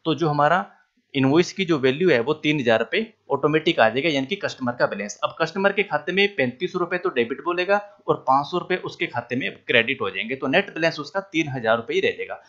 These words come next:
क्योंकि अब इनवॉइस को हम चेंज कर नहीं सकते। इनवॉइस एक बार इशू हो चुका है। तो अब हम करते हैं क्रेडिट नोट वाउचर की एंट्री, और एंट्री करने के बाद में क्या इफेक्ट आएगा उसको भी देखेंगे, इसलिए इस वीडियो को आप शुरू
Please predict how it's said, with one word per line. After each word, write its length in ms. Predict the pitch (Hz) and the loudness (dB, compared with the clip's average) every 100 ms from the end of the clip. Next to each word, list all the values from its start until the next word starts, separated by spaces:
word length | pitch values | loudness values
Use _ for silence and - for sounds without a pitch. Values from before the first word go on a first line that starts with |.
| _ | _
क्योंकि 200 | 180 180 | 0 2
अब 140 | 214 - | 2 2
इनवॉइस 360 | 170 147 190 202 | 0 2 0 0
को 120 | 190 | -2
हम 80 | 220 | -2
चेंज 280 | - 156 165 | 0 0 0
कर 200 | - 139 | 0 2
नहीं 140 | 127 123 | 2 -4
सकते। 280 | 123 - 180 | -6 -4 -4
इनवॉइस 440 | 147 139 165 160 | -2 -2 -2 -2
एक 180 | 135 135 | -6 -4
बार 140 | 170 143 | -6 -6
इशू 200 | 131 160 | -10 -12
हो 200 | - 170 | -4 -4
चुका 240 | 170 113 | -4 -8
है। 200 | 82 - _ _ _ _ _ _ _ _ _ _ - | -8 -10 _ _ _ _ _ _ _ _ _ _ -8
तो 100 | 113 - _ | -8 -8 _
अब 140 | - 160 | 0 2
हम 100 | 156 | 0
करते 280 | 135 120 165 | 0 0 0
हैं 100 | 226 - - | -2 -6 -2
क्रेडिट 340 | 123 113 135 | 0 2 0
नोट 200 | 131 131 131 | 0 0 2
वाउचर 320 | 110 104 123 | 0 0 -6
की 200 | - 226 127 | -6 -6 -4
एंट्री, 320 | 110 95 98 | -6 -8 -10
और 220 | - 127 170 | -8 -6 -4
एंट्री 220 | 165 269 | -2 0
करने 240 | 208 196 | 0 0
के 80 | 208 | 0
बाद 200 | 160 147 160 | 2 2 2
में 80 | 165 | -2
क्या 200 | 190 185 | 2 2
इफेक्ट 340 | 175 160 151 | 2 0 2
आएगा 200 | 123 123 - - | 0 0 -4 -10
उसको 220 | - 143 | -6 -4
भी 100 | 113 | -4
देखेंगे, 440 | 90 - 95 85 _ _ _ _ - | -6 -14 -16 -18 _ _ _ _ -6
इसलिए 260 | 160 196 | 2 6
इस 140 | 208 143 | 6 4
वीडियो 180 | 147 170 | 0 2
को 100 | 170 | 2
आप 120 | - | 0
शुरू 220 | 151 170 | -6 -6